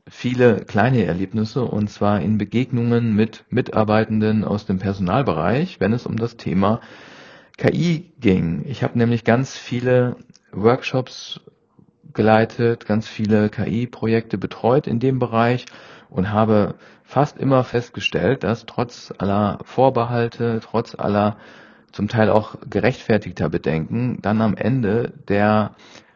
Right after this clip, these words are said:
Spaßfaktor eigentlich überwogen hat, dass die Kolleginnen und Kollegen, dass die mit Freude die künstliche Intelligenz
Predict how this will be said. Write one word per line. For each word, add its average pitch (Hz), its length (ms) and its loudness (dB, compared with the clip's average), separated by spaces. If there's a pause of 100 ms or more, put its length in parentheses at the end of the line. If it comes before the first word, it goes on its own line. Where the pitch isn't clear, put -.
(200)
Spaßfaktor 104 960 2
eigentlich 92 560 0
überwogen 90 680 -2
hat, 120 300 -4
dass 101 380 -4
die 98 280 -8 (340)
Kolleginnen 117 540 2
und 110 100 -4
Kollegen, 110 540 0
dass 107 260 -2
die 104 340 -4
mit 101 200 -2
Freude 123 540 2
die 107 120 -8
künstliche 107 480 -4
Intelligenz 98 680 -2